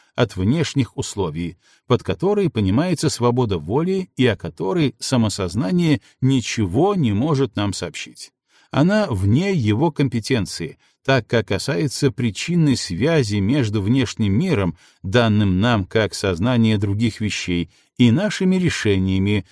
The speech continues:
Самосознание же не может судить об отношении того, что лежит совершенно вне его сферы, к тому, что находится в его пределах.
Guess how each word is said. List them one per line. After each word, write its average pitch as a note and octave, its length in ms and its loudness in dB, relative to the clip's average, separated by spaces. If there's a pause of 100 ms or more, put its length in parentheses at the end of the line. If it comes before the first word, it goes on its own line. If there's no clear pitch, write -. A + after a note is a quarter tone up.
(120)
Самосознание G#2 1000 0
же F2 220 -4 (220)
не A#2 180 6
может F#3 400 2
судить E3 540 -2
об C#3+ 160 0
отношении C3+ 720 0
того, A2 480 -2
что - 220 -6
лежит G#2+ 380 -2 (180)
совершенно D3 880 0
вне B2+ 240 0
его B2+ 160 2
сферы, F2+ 560 -2 (300)
к - 40 -20
тому, G#3 260 -2
что D3 220 0
находится D3 600 2
в A#2+ 40 2
его G2 340 -2
пределах. - 640 -12